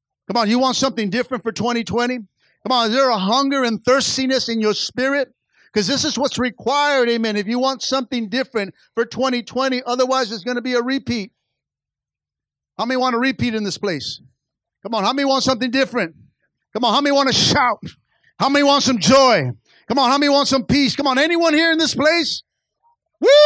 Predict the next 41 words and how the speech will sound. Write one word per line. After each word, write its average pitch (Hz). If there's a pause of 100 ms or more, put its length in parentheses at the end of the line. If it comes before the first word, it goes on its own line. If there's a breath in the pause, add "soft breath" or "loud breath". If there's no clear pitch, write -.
(160)
Come 294
on, 311
somebody 330
say 311
yes. 330 (1500)
We 170
sang 240
that 226
song, 277
"For 220
the 247
joy 254
of 269
the 262
Lord, 269
trading 269
my 254
sorrows." 247 (440)
These 240
are 262
things 285
that 262
you 254
gotta 262
have 262
it 220
be 277
excited 269
in 240
your 226
spirit. 294 (640)
It 214
has 269
to 277
be 285
in 233
here 285
because 247
you 226
gotta 285
understand 262